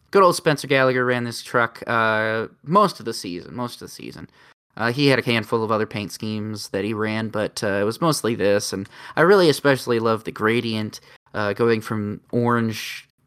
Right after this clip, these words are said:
b-, dark, you know, kinda like a, a, a, a bright orange to kind of a lighter orange onto the yellow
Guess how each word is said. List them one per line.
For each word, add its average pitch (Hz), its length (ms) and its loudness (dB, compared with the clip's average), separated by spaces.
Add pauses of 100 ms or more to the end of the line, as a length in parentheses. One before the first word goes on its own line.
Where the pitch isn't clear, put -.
(180)
b-, 127 180 2
dark, 147 380 2 (180)
you 135 120 -2
know, 113 100 -4
kinda 123 240 -2
like 113 140 -2
a, 113 100 -8 (120)
a, 107 60 -4
a, - 480 -6
a - 80 -10 (180)
bright 139 280 4
orange 120 560 0 (440)
to 107 460 0
kind 113 180 -4
of 110 100 -4
a 107 60 -4
lighter 113 280 2
orange 110 420 -4
onto 110 260 -4
the 104 140 -8
yellow 107 640 0